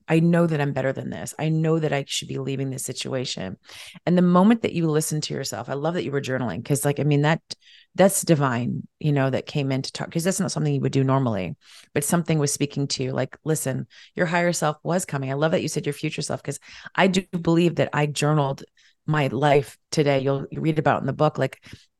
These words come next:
I literally would see what I wanted for the future, and I would put it on pen to paper every single day, creating her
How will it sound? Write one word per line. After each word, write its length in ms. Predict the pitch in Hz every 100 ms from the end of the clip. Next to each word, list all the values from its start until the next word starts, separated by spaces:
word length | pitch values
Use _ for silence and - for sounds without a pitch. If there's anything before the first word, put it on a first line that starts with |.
| 156
I 60 |
literally 400 | 160 165 175 165
would 140 | 156 151
see 180 | 151
what 160 | 143 139
I 60 | 139
wanted 280 | 139 143
for 120 | - -
the 80 |
future, 360 | 139 139 139 139
and 80 | 135
I 40 |
would 220 | 131 135 - - _ -
put 140 | 196
it 240 | 185 - _
on 200 | 156 151
pen 220 | - 160
to 80 | 156
paper 500 | 156 143 139 135 135
every 200 | 143 156
single 260 | - 151 143
day, 240 | 135 135
creating 600 | - - 143 151 143 135
her 380 | - 65 65